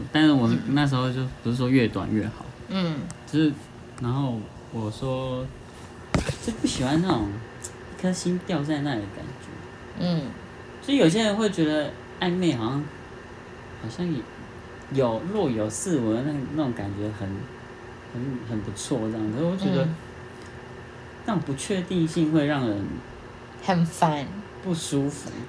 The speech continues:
Speaker 2: 对。
Speaker 1: 对，
Speaker 2: 我们两个是一样的。
Speaker 1: 所以，对，所以，所以我才会说我觉得越快越好。
Speaker 2: 嗯。
Speaker 1: 所以我的意思是说我不喜欢，
Speaker 2: 嗯。
Speaker 1: 但是不排斥。
Speaker 2: 嗯。
Speaker 1: 就是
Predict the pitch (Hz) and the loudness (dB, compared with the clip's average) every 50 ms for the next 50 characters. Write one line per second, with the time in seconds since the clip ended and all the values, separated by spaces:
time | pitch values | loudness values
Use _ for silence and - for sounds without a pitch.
0 | - - - - 196 190 175 147 135 120 98 - - 139 123 110 110 110 - - | -10 -6 2 8 8 10 10 8 6 0 -2 2 4 4 4 4 2 -2 -2 0
1 | - 196 202 208 - 185 226 226 208 196 208 233 226 - 254 254 254 247 233 220 | 6 6 8 10 12 12 12 12 12 12 10 10 8 4 0 0 2 2 2 2
2 | 202 214 269 277 - - - 415 - - 196 175 147 139 180 190 220 220 214 190 | 8 8 8 8 6 2 4 4 6 8 6 6 6 8 8 10 10 12 10 8
3 | 175 165 - - 220 247 233 190 147 135 135 - 151 147 151 165 196 196 190 185 | 8 2 2 4 4 6 6 6 6 4 4 4 2 2 4 4 4 4 4 4
4 | 180 170 165 - - 170 170 170 165 139 113 107 104 101 - - - - - - | 4 2 0 0 2 2 4 4 4 4 2 2 0 -2 -6 -12 -14 -14 -14 -14
5 | - - - 131 127 135 135 156 170 156 131 - - 147 131 120 123 131 113 90 | -10 -4 0 2 2 2 4 6 6 6 4 4 2 -2 -2 0 0 -2 -2 -2
6 | 104 117 - - - - - - 196 196 190 175 165 165 170 185 185 - - - | -4 -6 -8 -10 -12 -12 -8 -2 -2 0 0 0 0 -2 -4 -6 -8 -10 -6 -4
7 | 185 - - 160 147 135 143 175 196 190 196 196 190 196 190 185 175 127 113 110 | -4 -4 0 2 4 6 6 6 4 2 0 0 0 2 2 2 2 2 2 2
8 | 110 - 160 160 - - 110 101 98 98 - 104 101 101 - - - - - 202 | 2 0 0 -2 0 -2 -4 -4 -4 -4 -4 -6 -6 -4 -6 -8 -8 -6 -2 2
9 | 202 202 196 190 180 170 165 165 151 147 151 156 147 - - 160 143 - - 101 | 4 4 4 4 2 0 0 0 0 0 0 -2 -4 -2 -2 -4 -4 -4 -6 -8
10 | 90 95 101 - - - - 113 - - - - - - - - - - - - | -6 -6 -4 -2 -2 -2 -2 -4 -8 -10 -12 -14 -14 -14 -14 -14 -16 -14 -14 -6
11 | - 196 214 214 202 185 175 165 160 175 185 185 208 214 208 202 202 196 190 185 | 0 4 4 6 6 4 2 0 0 -2 -2 2 6 8 8 8 8 8 6 2